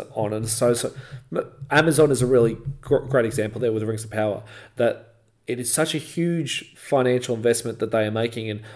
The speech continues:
buying that I P and the production, the, the, um, special effects that are involved in that sort of show. But now we're sort of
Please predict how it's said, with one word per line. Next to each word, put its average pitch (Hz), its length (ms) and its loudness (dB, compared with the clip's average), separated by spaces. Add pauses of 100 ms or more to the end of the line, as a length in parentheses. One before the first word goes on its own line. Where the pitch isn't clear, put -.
(180)
buying 127 360 8
that 110 180 2
I 101 140 4
P 107 300 -4
and 113 160 -6
the 107 60 -4
production, 113 800 0 (480)
the, 120 480 2 (1700)
the, 113 240 -2
um, 95 460 -6 (1120)
special 139 440 4
effects - 360 0
that 131 120 2
are 120 100 6
involved 120 460 6
in 113 220 -2 (300)
that - 180 0
sort 117 140 0
of 95 80 -2
show. 147 400 4 (840)
But 139 400 4
now 123 520 6 (180)
we're 127 240 4
sort 120 200 0
of 107 440 -2